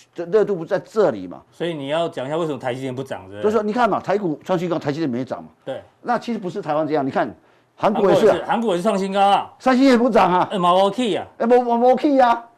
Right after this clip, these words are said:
Speaker 2: 哎。
Speaker 1: 这些新鲜都一样，就是说，
Speaker 2: 所以不是只有台湾这样而已啊。
Speaker 1: 台，台积电是好不好？当然好。可是说，
Speaker 2: 嗯。
Speaker 1: 这个好到，到什么程度，什么市场去怎么评价？也许像你看F B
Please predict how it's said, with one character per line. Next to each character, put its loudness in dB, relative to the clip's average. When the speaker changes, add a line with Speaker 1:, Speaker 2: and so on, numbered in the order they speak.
Speaker 2:
哎。 -10
Speaker 1:
这 0
些 -2
新 0
鲜 4
都 2
一 -6
样， -6
就 -4
是 -6
说， -2
Speaker 2:
所 -4
以 0
不 -2
是 4
只 2
有 4
台 4
湾 4
这 -2
样 2
而 0
已 -4
啊。 -6
Speaker 1:
台， 2
台 6
积 0
电 0
是 -10
好 -4
不 0
好？ 0
当 -10
然 -4
好。 -8
可 -8
是 -4
说， 2
Speaker 2:
嗯。 -6
Speaker 1:
这 -12
个 -2
好 -2
到， 2
到 -2
什 -8
么 -2
程 -8
度， -4
什 -8
么 -6
市 -12
场 -6
去 -12
怎 -8
么 -6
评 -12
价？ -6
也 -2
许 -6
像 -4
你 -4
看 -2
F -6
B -8